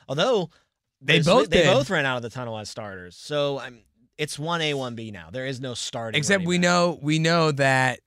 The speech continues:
Speaker 2: they both could have done so, and another receiver could have done so, but they put out Allen Robinson also instead.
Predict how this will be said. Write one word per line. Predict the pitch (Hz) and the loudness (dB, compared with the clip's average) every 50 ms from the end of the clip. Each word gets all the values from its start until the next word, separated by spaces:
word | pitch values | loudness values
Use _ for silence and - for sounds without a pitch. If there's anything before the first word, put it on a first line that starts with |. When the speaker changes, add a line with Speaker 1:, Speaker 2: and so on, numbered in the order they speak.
| _ | _
Speaker 2:
they | - 123 139 135 | -6 -2 -2 0
both | 123 123 143 151 151 139 | 2 4 4 4 4 2
could | - 151 | 0 0
have | 139 131 | 0 0
done | 139 139 139 135 | 0 0 0 0
so, | - - 139 123 117 117 113 110 - | -2 0 0 0 0 0 -2 -4 -4
and | 120 127 123 127 123 123 123 120 117 110 - _ _ _ _ _ _ _ _ - - | -4 -2 0 0 0 -2 -2 -4 -6 -10 -14 _ _ _ _ _ _ _ _ -8 -4
another | 123 143 165 202 214 208 | 0 2 2 2 2 2
receiver | 160 147 - - 151 127 127 | -2 -2 -2 -4 -4 -4 -4
could | 120 135 131 | -4 -4 -4
have | 127 120 | -4 -4
done | 127 117 120 113 | -4 -6 -6 -6
so, | - 123 120 | -6 -6 -6
but | 113 127 | -6 -4
they | 120 120 120 117 101 _ _ - | -4 -2 -2 -4 -6 _ _ -10
put | - 147 131 | -4 -2 0
out | 123 123 123 120 117 - _ - | 2 2 0 0 -4 -8 _ -8
Allen | - 123 127 123 113 113 | -4 -4 -2 -2 -4 -4
Robinson | 120 127 127 135 131 123 113 110 - 113 | -2 -2 -2 -2 -2 -4 -6 -8 -8 -4
also | 123 135 156 143 - - 101 98 98 | -2 -2 -2 -2 -4 -8 -12 -12 -12
instead. | 95 95 95 - - 139 127 117 107 101 98 | -12 -10 -8 -6 -4 -4 -4 -4 -6 -8 -10